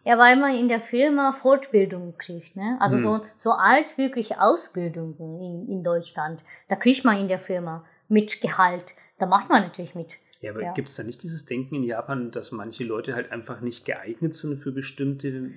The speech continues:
Speaker 2: Fachrichtungen?
Speaker 1: Ja, würde ich auch sagen, aber
Speaker 2: Gibt's gar nicht?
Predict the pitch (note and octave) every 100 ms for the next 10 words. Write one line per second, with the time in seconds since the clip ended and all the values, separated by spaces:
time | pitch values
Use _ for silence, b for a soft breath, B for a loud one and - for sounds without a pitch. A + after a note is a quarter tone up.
0 | - - C#3+ E3 G3 F#3+ F3+ C#3 D3 E3+
1 | F#3 F#3+ F#3 F3 - D#3 F#3 F#3 F3+ F3+
2 | F3 E3+ - B2 A3 -